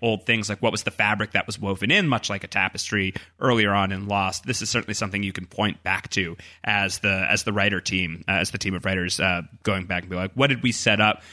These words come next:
with John Locke?" I think from a lot of the stuff that we've been reading, a lot of the stuff we've been talking about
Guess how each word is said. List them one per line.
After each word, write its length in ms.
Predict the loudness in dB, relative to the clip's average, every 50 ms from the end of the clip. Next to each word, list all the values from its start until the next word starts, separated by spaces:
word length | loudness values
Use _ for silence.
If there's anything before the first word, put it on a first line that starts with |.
| -20 -20 _ _
with 140 | -2 -2 0
John 340 | 2 2 2 2 2 2 4
Locke?" 360 | 6 6 6 6 4 0 -4 -12 -18 -20 -20 _ _ -4
I 80 | -2
think 200 | 0 0 -2 2
from 280 | 2 2 2 2 0 -2 -2
a 60 | 0
lot 240 | 2 4 4 4 2
of 80 | 0
the 80 | -2 -2
stuff 280 | -2 0 0 0 0 0
that 120 | -2 0
we've 260 | 2 2 2 2 2
been 220 | 0 -2 -2 0 2
reading, 380 | 4 4 4 4 2 2 2
a 60 | 4
lot 180 | 4 4 2 2
of 60 | 0 -4
the 40 |
stuff 240 | -2 -2 -2 -2 -2
we've 100 | -4 -6
been 120 | -6 -6 -2
talking 460 | 2 4 4 4 4 2 2 2 2
about 380 | 2 2 4 4 4 4 2